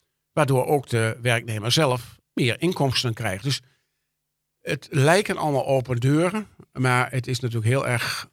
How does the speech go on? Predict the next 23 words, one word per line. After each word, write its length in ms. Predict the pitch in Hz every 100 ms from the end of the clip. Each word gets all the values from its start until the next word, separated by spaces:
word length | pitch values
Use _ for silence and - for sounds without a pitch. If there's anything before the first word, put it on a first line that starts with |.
| _ _ _ _ _ _
belangrijk 1000 | - 107 113 110 135 160 147 135 135 - _ _ _ _ _
dat 140 | 131
mensen 420 | 127 123 - 117 113
werken 600 | 139 147 135 127 131 - _ _ _
en 120 | 131
dat 120 | 117
wij 220 | 107 135 127
als 140 | -
overheid, 400 | 120 135 123 117
denk 160 | 117 110
ik, 100 | 110
het 160 | 107
aanbod 440 | 131 131 131 123 -
scheppen, 440 | - 123 120 113 _ _ _ _ _ _ _ _ -
eh, 600 | 120 107 104 104 104 104
f-, 260 | - - - -
om 160 | - 143
iets 220 | 170 -
te 80 | 131
doen 180 | 131 135
tegen 300 | 147 143 127
die 140 | 120
laaggeletterdheid. 840 | 117 110 104 104 98 95 - - -